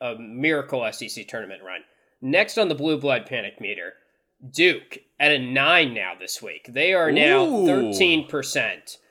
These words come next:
Speaker 1: Thirteen percent chance on Bart Torvik to make the tournament. It has been never as low as this. Duke is oh and three in quad one games. They lose to Justin Champagnie and Pitt this week. They just have no quality wins, and never once this year have you been like,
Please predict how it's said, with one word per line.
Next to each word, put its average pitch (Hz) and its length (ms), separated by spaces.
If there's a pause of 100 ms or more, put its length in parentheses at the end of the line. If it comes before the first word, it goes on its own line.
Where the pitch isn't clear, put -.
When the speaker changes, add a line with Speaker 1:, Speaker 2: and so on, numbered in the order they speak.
(160)
Speaker 1:
Thirteen 220 440
percent 196 320
chance 131 320
on 120 120
Bart 135 240
Torvik 117 380
to 131 80
make 117 220
the 110 80
tournament. 90 500
It 127 140
has 131 160
been 123 400 (440)
never 190 360
as 170 120
low 160 240
as 139 200
this. 117 280
Duke 170 300
is - 220
oh 180 180
and 220 140
three 180 240
in 143 100
quad 151 320
one 147 220
games. 107 380
They 117 160
lose 151 260
to 147 100
Justin 143 420
Champagnie 131 560
and 110 140
Pitt 123 300
this 113 200
week. 110 320 (380)
They 160 140
just 254 160
have 220 120
no 185 160
quality 190 420
wins, 175 540
and 147 280
never 196 340
once 185 360
this 160 260
year 160 180
have 135 200
you 131 120
been 143 220
like, 127 340